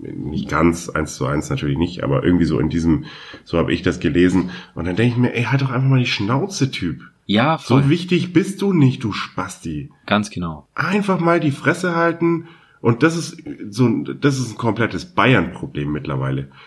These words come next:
Speaker 1: Das war auch mit Arsene Wenger. Hast du das mitbekommen?
Speaker 2: Ähm, nee, was denn?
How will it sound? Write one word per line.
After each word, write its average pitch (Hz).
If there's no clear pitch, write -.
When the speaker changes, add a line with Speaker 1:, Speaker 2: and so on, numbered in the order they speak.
Speaker 1:
Das 92
war 107
auch 98
mit 98
Arsene 87
Wenger. 95
Hast -
du -
das 92
mitbekommen? 131
Speaker 2:
Ähm, 87
nee, 98
was 80
denn? 165